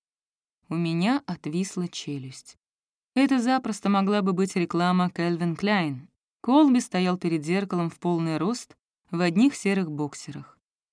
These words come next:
Его красивая твердая грудь и потянутый пресс были выставлены на всеобщее обозрение, как и тонкая полоска волос, спускавшаяся до нижнего белья.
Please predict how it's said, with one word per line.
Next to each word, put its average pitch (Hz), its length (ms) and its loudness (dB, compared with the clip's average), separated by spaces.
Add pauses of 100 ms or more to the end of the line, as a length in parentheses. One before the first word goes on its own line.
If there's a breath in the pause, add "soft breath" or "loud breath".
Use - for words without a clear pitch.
(140)
Его 202 180 2
красивая 196 640 -2
твердая 165 440 -2
грудь 180 320 -4
и 175 120 -10
потянутый 165 580 -4
пресс 208 400 -4 (460)
были 254 220 4
выставлены 208 560 2
на 190 140 2
всеобщее 185 520 -2
обозрение, 170 680 -2 (480)
как 185 180 -4
и 220 40 0
тонкая 262 380 2
полоска 208 440 -2
волос, 196 500 -2 (360)
спускавшаяся 180 880 -4
до 165 100 -2
нижнего 160 440 -2
белья. 147 460 -6